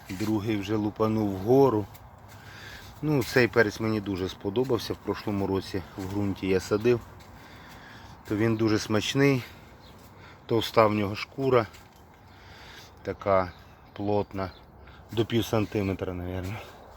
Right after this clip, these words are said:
Ну, отакий огляд. Теплички. Робіть коментарі.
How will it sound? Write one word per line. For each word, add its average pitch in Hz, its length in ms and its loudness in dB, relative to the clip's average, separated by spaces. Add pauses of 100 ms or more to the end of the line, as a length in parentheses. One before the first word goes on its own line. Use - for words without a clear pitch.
(2500)
Ну, 180 220 -4 (140)
отакий 143 400 4
огляд. 92 400 0 (840)
Теплички. 156 720 0 (3000)
Робіть 98 380 -2
коментарі. 131 720 -2